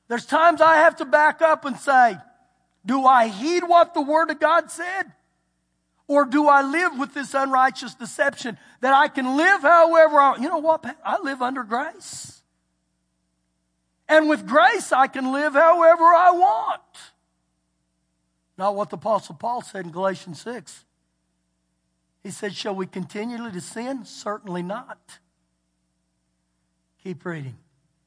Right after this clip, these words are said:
"And for this reason, God will send them strong delusion, and they should believe the lie, that they may be condemned or judged, who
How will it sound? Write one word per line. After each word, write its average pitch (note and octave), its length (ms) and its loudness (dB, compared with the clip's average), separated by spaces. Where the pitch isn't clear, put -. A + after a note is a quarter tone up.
"And G3+ 140 -8
for G#3+ 120 -10
this A3 280 -10
reason, A#3 400 -8
God G#3+ 260 0
will A3 100 -14
send A3+ 260 -10
them A3 100 -8
strong A3 520 -2
delusion, A3+ 540 -8
and F#3 120 -10
they G3 100 -6
should F3 280 -16
believe G#3 240 -6
the A3+ 100 -8
lie, A3 420 0
that G3 160 -12
they A#3+ 140 -4
may B3 180 -4
be A#3+ 180 -12
condemned A#3+ 540 -6
or C#4 100 -2
judged, G#3+ 560 -4
who A#3+ 320 -6